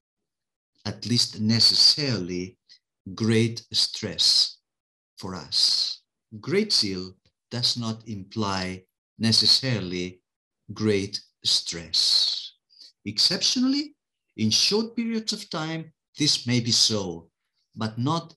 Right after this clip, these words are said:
as a long-term lifestyle, because this is not God's will. The Scottish preacher Robert Murray McCheyne, young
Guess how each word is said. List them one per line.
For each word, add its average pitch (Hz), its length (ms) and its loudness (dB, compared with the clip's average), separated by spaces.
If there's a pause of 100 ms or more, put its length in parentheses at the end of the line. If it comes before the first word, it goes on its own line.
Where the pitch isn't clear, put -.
(320)
as 117 180 2
a 92 180 -4
long-term 123 920 0 (300)
lifestyle, 101 1200 -4 (320)
because 101 340 -2
this 113 220 2
is 95 220 0
not 90 360 -6 (300)
God's 90 400 -2
will. 85 500 -8 (2000)
The 107 380 2 (140)
Scottish - 720 0
preacher 113 420 -4
Robert 117 380 -2
Murray 120 240 0
McCheyne, 107 760 -2 (960)
young 110 440 0